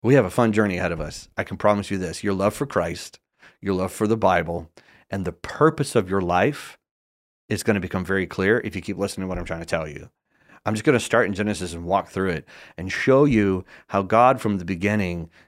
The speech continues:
has been drawing us into his power and into his joy and into his purpose. And when Jesus finally shows up and says, "Be a part of my kingdom," it makes total sense, because his kingdom is fighting back against the kingdom that is destroying this world.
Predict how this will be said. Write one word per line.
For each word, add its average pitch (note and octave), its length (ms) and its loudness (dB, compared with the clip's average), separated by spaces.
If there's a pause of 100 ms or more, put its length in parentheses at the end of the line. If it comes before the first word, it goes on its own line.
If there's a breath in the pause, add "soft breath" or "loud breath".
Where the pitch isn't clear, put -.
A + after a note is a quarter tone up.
(120)
has F2+ 160 -6
been F2+ 160 -6
drawing G#2+ 500 2
us G#2+ 260 -2
into G2 460 -2
his F#2+ 280 -6
power A2+ 500 2
and F#2+ 180 -6
into F#2 160 -6
his E2+ 260 -10
joy G#2 600 -2 (340 loud breath)
and G2 160 -8
into F2+ 140 -4
his F2+ 220 -6
purpose. E2+ 540 -2
And F#2 140 -6
when F#2 160 -6
Jesus A#2+ 360 -4
finally G#2 260 -2
shows G2+ 260 -2
up A2+ 100 6
and F#2 120 -8
says, F#2 400 -4 (480 soft breath)
"Be A#2 100 4
a A2+ 60 6
part A2 220 2
of G2 60 0
my F2+ 120 -2
kingdom," F2 540 -4 (260)
it B2+ 220 -2
makes G2+ 280 -4
total G2 280 -2
sense, - 460 -10 (280 soft breath)
because G2 300 -2
his D3 220 2
kingdom G2 500 0 (220 loud breath)
is - 160 -10
fighting A2 380 2
back G#2 340 4
against F2+ 460 -8
the - 80 -12
kingdom G#2 380 0
that F2+ 140 -6
is E2 140 -10
destroying G2+ 1000 0
this E2 220 -8
world. D#2+ 400 -6